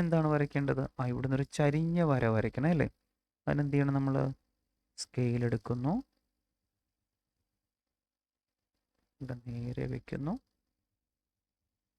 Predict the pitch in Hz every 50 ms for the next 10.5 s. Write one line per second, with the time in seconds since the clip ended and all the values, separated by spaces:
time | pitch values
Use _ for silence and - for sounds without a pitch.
0 | _ _ _ _ _ _ _ _ _ _ _ _ _ _ _ _ _ _ _ _
1 | _ _ _ _ _ _ _ _ _ _ - - - - _ - 143 147 143 -
2 | 160 165 170 170 175 - - 151 139 135 139 156 175 165 156 147 - 160 165 170
3 | 170 170 170 151 139 135 147 151 156 170 175 170 165 170 160 147 143 143 139 135
4 | 131 - 135 127 120 - _ _ _ _ _ _ _ _ _ - 135 131 131 131
5 | 127 - - 127 120 - - - 135 131 139 151 156 147 135 - - 131 127 127
6 | 127 127 139 143 139 - - 123 107 113 120 139 156 165 147 143 135 131 131 127
7 | 131 131 127 120 113 - 135 131 127 127 123 127 131 160 202 - _ _ _ _
8 | _ _ _ _ 135 127 123 - 120 113 104 104 113 127 131 135 139 131 120 113
9 | - - 233 - _ _ 127 123 123 - 120 117 - - 131 127 123 123 127 131
10 | 131 127 127 123 123 123 127 131 139 160